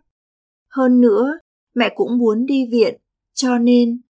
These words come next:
tôi đã theo chị em trong nhà đưa mẹ đến bệnh viện khám. Tại bệnh viện,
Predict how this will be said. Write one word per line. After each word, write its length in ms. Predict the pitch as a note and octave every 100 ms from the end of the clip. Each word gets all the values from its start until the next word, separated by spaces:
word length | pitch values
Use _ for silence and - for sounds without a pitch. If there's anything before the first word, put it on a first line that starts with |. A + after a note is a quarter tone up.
| _ -
tôi 140 | C4
đã 160 | A#3+ A3
theo 200 | C#4 C4+ B3+
chị 180 | B3
em 260 | - B3 B3
trong 260 | A#3+ B3+ A#3+
nhà 420 | A3+ G#3 F3 E3+ _ _
đưa 240 | B3+ B3
mẹ 300 | A#3 G#3+ -
đến 320 | F3+ F3+ G3+
bệnh 240 | A#3 - E3+
viện 220 | F#3+ -
khám. 400 | - F3+ F3+ G#3 B3 _ _ _ _ _ _ _ _ _ _ -
Tại 180 | A3+ F3+
bệnh 280 | G3 -
viện, 340 | F3+ G3 F3